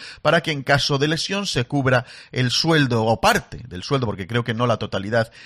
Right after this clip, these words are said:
del jugador, eh, mientras esté lesionado. Pero,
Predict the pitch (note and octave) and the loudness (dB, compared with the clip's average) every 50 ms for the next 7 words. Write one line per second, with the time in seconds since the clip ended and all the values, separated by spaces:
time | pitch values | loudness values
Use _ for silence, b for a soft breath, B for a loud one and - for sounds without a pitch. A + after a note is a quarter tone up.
0 | b b b - B2+ C#3+ D#3 D#3 D3+ D3 - - E3+ F3 E3+ F#3+ G3 G3+ A3 A3+ | b b b -4 2 2 4 4 4 2 -2 -4 -2 2 4 4 6 6 6 6
1 | A#3 A#3 A#3 G3+ F#3 F3 E3+ E3 D#3 D#3+ D#3+ D#3+ E3 D#3 E3+ E3+ F3 E3 - - | 6 6 4 4 4 2 2 0 0 -2 -4 -6 -6 -2 2 2 2 2 0 -4
2 | D3 C3 - - D#3+ D3+ D3+ D3 C#3+ C#3 C#3 C#3+ C#3+ C#3+ C3 - - C#3 A#2+ A2 | -4 -6 -2 0 2 4 4 6 4 4 2 2 0 0 -2 -2 -2 -2 -2 0
3 | G2+ G2+ G2 - D3 E3 G#3+ A#3 | -2 -2 -2 -2 -2 -2 -2 -4